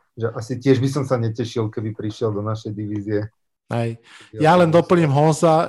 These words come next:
Speaker 2: že keby išiel do Jets, tak mi to nevadí. Viac by mi to vadilo, keby išiel do Eagles alebo do Washingtonu. <laughs> Ale,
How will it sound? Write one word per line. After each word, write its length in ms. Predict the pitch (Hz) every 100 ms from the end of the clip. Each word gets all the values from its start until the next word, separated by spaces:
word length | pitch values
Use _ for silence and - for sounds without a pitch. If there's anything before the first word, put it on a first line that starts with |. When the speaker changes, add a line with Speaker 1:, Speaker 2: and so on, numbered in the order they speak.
| 131
Speaker 2:
že 80 | 139
keby 320 | 160 160 175
išiel 240 | - 156
do 240 | 131 131 139
Jets, 320 | 147 135 -
tak 160 | 131
mi 80 | 131
to 160 | 139 131
nevadí. 400 | 120 120 123 117
Viac 240 | 120 127 131
by 40 | 131
mi 80 | 127
to 80 |
vadilo, 400 | 123 123 123 123
keby 240 | 127 127 120
išiel 320 | 113 131 110
do 160 | 117 117
Eagles 480 | 110 123 113 - - - - _
alebo 520 | 113 113 110 123 120 110
do 120 | 117
Washingtonu. 720 | 120 123 117 117 127 123 123 135 127 143 -
<laughs> 320 | 123 127 -
Ale, 320 | 117 123